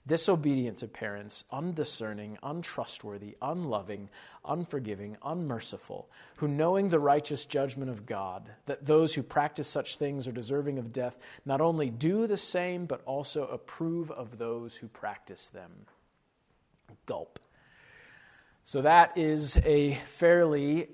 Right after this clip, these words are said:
dark portrayal of what happens when we, well, this is what we're gonna explain, suppress the truth in unrighteousness. It all begins there, back in verses eighteen, nineteen, and twenty.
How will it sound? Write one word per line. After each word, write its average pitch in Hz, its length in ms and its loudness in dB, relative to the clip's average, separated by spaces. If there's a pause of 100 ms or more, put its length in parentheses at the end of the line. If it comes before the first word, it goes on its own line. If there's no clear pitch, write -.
(120)
dark 165 460 6
portrayal 165 800 2 (220)
of 139 240 -4
what 135 200 0
happens 180 1000 0 (140)
when 143 460 -2
we, 139 640 -4 (140)
well, 117 340 -8 (120)
this 113 140 -16
is 113 60 -14
what 107 140 -8
we're 107 80 -14
gonna 117 160 -12
explain, 170 400 -4 (600)
suppress 175 540 4
the 190 80 0
truth 147 340 -2
in 147 60 0
unrighteousness. 160 720 4
It 131 60 -4
all 139 120 2
begins 147 420 -2
there, 131 380 4
back 120 440 2
in 123 280 -4
verses 113 400 -2
eighteen, 113 640 -4 (240)
nineteen, 101 720 -2 (300)
and 101 100 -8
twenty. 135 460 2